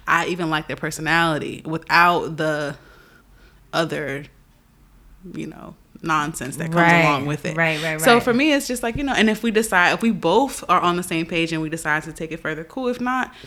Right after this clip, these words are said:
Speaker 1: that's okay. I, I want someone to literally come in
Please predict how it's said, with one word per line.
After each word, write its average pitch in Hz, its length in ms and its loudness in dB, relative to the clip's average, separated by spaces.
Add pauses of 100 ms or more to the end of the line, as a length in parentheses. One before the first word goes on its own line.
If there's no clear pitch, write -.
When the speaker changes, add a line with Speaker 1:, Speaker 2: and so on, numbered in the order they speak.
(380)
Speaker 1:
that's - 180 -4
okay. 233 220 4
I, 110 160 4 (120)
I 180 160 4
want 262 280 0
someone 196 320 0
to 185 100 -4
literally 170 420 2
come 170 380 0
in 156 380 -2